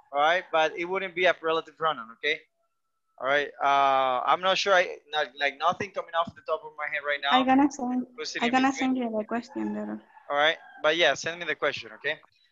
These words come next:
Speaker 1: All right,
Speaker 2: Okay.
Speaker 1: um, good question though, good question, okay? But I don't understand what you're talking about, I'm sorry. Um, but no, you cannot usually, like here, guys, you cannot replace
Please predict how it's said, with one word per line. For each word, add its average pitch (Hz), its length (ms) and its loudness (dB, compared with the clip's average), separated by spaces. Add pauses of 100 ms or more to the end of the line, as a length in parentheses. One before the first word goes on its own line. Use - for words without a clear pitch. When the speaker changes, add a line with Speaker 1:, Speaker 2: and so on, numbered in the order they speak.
(120)
Speaker 1:
All 220 80 8
right, 180 220 6
Speaker 2:
Okay. 113 140 -10
Speaker 1:
um, 160 520 2 (360)
good 247 120 -4
question 202 340 -2
though, 131 120 -8
good 165 180 -12
question, 135 340 -8
okay? 165 220 -6 (100)
But 151 120 2
I 165 100 4
don't 180 160 -2
understand 170 380 -6
what 160 100 -4
you're 151 100 -4
talking 147 360 -2
about, 123 220 -4
I'm 135 120 -8
sorry. 131 240 -4 (640)
Um, 156 600 6 (380)
but 180 140 2
no, 214 140 4
you 185 180 2
cannot 208 300 0
usually, 202 540 -4
like 170 200 -2
here, 240 240 -6
guys, 202 260 0
you 175 60 -14
cannot 202 280 -4
replace 190 440 -6